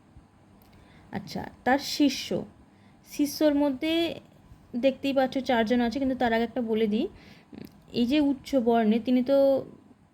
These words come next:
জাতপাত, জাতভেদ বা বর্ণভেদ,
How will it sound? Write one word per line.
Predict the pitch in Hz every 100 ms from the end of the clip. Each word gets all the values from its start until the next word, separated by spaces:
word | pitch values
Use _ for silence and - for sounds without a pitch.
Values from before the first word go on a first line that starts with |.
| _ _ 214 208
জাতপাত, | 233 226 226 - 226 226 226 - _ -
জাতভেদ | 202 214 208 202 220 214 214 208
বা | 208 202 196
বর্ণভেদ, | 202 196 196 196 208 196